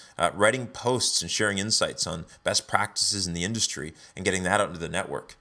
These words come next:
They, in fact, rise above the crowd of pitch artists and they become trusted advisors and hubs. Sharing over time helps us fine-tune our voice. So I'm sure if you listen back to my first couple podcasts I did way back in two thousand four,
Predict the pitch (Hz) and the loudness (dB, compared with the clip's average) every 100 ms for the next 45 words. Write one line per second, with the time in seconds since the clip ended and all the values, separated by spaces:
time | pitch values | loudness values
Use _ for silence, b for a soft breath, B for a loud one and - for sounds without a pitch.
0 | B B B B 107 120 113 - 107 98 | B B B B 2 2 0 2 0 0
1 | 95 95 95 113 113 101 95 - 92 - | -2 2 4 2 0 2 0 0 -8 -2
2 | 104 165 107 - 170 - 80 - 85 - | -2 0 -2 -2 -6 -4 -4 -2 -2 -2
3 | 90 87 90 98 90 - 87 - 85 80 | -2 -4 -6 -8 -6 -2 -2 -2 -6 -6
4 | 82 76 78 78 90 98 - - - - | -6 -6 -10 -10 -2 -2 -2 -8 -10 -16
5 | _ b b b b b b b b _ | _ b b b b b b b b _
6 | - - 151 175 143 127 - 98 - - | 0 2 4 2 -2 -6 -4 -2 -2 -2
7 | 180 117 90 92 95 - 92 - 85 87 | 0 0 0 0 0 0 -4 -2 -2 -4
8 | 87 87 78 78 82 82 - - - 101 | -6 -6 -6 -4 -4 -2 -4 -8 -6 -6
9 | 90 - 143 120 104 101 - 90 85 85 | -4 -4 -4 -4 -4 -2 -2 0 0 0
10 | - - 82 80 B B - 87 - 95 | -4 -6 -6 -10 B B -2 -2 0 0
11 | - - 85 80 87 92 - 80 82 - | 0 -4 -4 -2 0 0 0 -4 -4 -4
12 | - - 82 82 80 82 90 92 90 - | -4 -4 -4 -4 -4 -2 -2 -2 -4 -8
13 | 69 - - 98 90 85 87 87 - 104 | -12 -10 -6 -2 -2 -4 -6 -8 -2 -2
14 | 90 76 | -2 -6